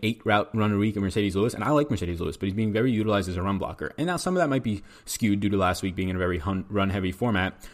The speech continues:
Um, but again, they're home favorites here, so why not? Why don't you think that's going to be the case again, primarily as a blocker? And this is my favorite one. This is my favorite one that everybody always says on every single one of these showdown slates. Look, I'm a Packers fan. I'm a huge Robert Tonyan fan.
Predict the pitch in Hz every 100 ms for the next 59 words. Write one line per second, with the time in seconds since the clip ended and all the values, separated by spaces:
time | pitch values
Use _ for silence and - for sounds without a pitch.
0 | - - 95 104 113 90 85 85 95 92
1 | 92 87 123 101 98 87 87 87 87 -
2 | 95 90 85 - 92 87 85 - 90 87
3 | 85 98 87 92 92 90 92 92 90 87
4 | 82 95 98 104 95 - - _ _ _
5 | - 139 143 160 127 123 104 87 82 78
6 | - - - - 135 143 131 104 - 113
7 | 107 101 92 90 95 98 98 98 101 92
8 | 95 104 110 104 107 104 98 92 95 85
9 | - - - - - 101 - - 92 101
10 | 104 107 98 - 82 - 110 113 107 -
11 | - 170 160 120 113 110 98 - 110 95
12 | 80 - 50